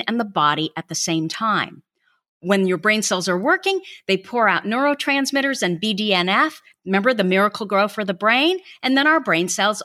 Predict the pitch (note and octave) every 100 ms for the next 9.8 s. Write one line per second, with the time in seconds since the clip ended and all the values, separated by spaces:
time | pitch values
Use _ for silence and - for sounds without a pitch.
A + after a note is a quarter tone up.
0 | - E3+ E3+ F3 G#3+ G3 D#3+ - _ -
1 | D#3 C#3+ C#3+ - - _ _ _ _ _
2 | _ _ - D4 F4 F#4+ A4+ - G3+ G3+
3 | F#3+ F3+ G3 G#3 A3 G3 - F#3+ F3+ F3
4 | - F3 F#3 F3 D#3 - F#3+ F3+ D#3+ D#3
5 | F3+ F3 F#3 D#3 D3+ E3 - D#3+ D#3+ E3
6 | D3 D3+ - D#3 - E3+ D#3 C#3 - -
7 | G3+ C4 C4+ - - - A#3+ B3+ D4 C#4+
8 | B3+ - D4+ F#4 - A#3+ G#3+ F#3+ - G#3+
9 | G#3+ B3 - B3+ A#3+ B3 B3 B3+